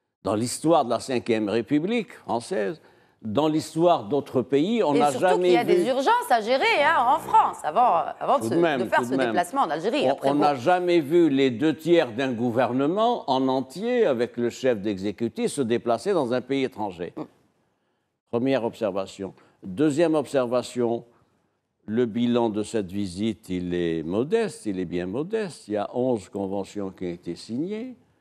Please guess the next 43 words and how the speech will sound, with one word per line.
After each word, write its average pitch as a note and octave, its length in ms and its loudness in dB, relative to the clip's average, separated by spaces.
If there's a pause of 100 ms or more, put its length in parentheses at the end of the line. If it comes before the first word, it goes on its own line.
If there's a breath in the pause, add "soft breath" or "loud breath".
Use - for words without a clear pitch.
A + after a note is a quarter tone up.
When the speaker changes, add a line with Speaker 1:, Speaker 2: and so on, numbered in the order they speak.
(260)
Speaker 2:
Que F3+ 60 -2
valent-elles ? E3 580 0 (280)
Speaker 1:
Que G#2+ 80 -6
valent, F2+ 300 -4
on G2 100 -8
va G2 140 -2
voir, F3 280 0
c'est G#2+ 140 -6
des G2+ 100 -2
conventions. A2 600 -2
Vous - 80 -20
savez, F2+ 140 -8
les D#2+ 40 -10
conventions, G2 800 -4
euh, E2 300 -10 (100)
il E2 60 -14
y E2 40 -10
a E2 60 -8
à E2 40 -8
boire F#2+ 280 -2
et F2+ 60 -4
à E2+ 60 -4
manger, D#2+ 400 -6
on A2 60 -4
va F#2 100 -4
voir F#2+ 160 -4
ce - 100 -14
que F2 60 -14
ça F#2 160 -8
va E2 140 -8
donner. G2 480 -6 (440 soft breath)
Et C#3 260 0
il A2 180 -6
y C3 100 2
a A3+ 380 2 (460 soft breath)
une A2 120 0
sorte - 600 -4
d'axe A#2+ 920 -2 (840)
qui C3+ 140 -2
se - 160 -2
construit D#3+ 840 0
entre D#3 360 0
Paris E3 720 -2